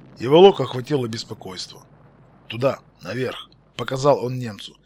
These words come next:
Фриц понял, коротко подтвердил «я-я» и засуетился в поисках какой-нибудь подставки, чтобы поудобнее подобраться к дыре.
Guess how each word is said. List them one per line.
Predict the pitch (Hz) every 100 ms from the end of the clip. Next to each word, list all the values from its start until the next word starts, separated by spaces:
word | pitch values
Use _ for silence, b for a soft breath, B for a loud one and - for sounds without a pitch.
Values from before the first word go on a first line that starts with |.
| _
Фриц | 165 175
понял, | - 190 190 147
коротко | - 160 147 135
подтвердил | 123 131 131 143 135 143
«я-я» | 120 113 120 147 156 -
и | -
засуетился | 147 135 151 143 214 196 147
в | 113
поисках | 170 165 127
какой-нибудь | - 113 151 135 127 127
подставки, | 113 - - 101 - -
чтобы | - - 151 139
поудобнее | 135 139 135 160 139 113
подобраться | 110 110 110 127 -
к | 110
дыре. | 101 104 90